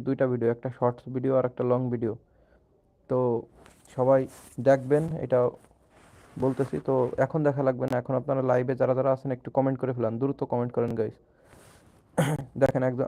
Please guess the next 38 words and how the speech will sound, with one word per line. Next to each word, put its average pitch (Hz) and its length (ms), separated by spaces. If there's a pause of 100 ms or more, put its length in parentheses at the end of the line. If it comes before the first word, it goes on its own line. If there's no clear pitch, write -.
আরও 139 200
একজন 143 260
লাইক 123 200
করে 139 120
দিয়েছে। 131 240
তো 139 60 (100)
ভাই 131 120 (160)
যে 131 120
যে 135 140
লাইক 123 180
দিয়েছেন 139 300
সবাইকে 123 280
অনেক 123 220
অনেক 127 180
ধন্যবাদ। 123 320 (960)
তো 139 80 (180)
যে 147 180
যে 151 80 (100)
লাইক 139 140 (100)
করছেন 143 220 (100)
সবাইকে 135 360
অনেক 139 180
অনেক 135 200
ধন্যবাদ 123 360
ভাই। 113 100 (160)
কথা 143 220
মতো 147 240
ঠিক - 160
করে 151 180
বেরোচ্ছে 127 320
না, 113 100 (360)
ঠান্ডা 139 300
মান্ডা 143 240 (100)
পড়িছে 151 280
ভাই, 135 160 (380)
ভা-, 117 180 (140)
কি 135 120
কব 123 140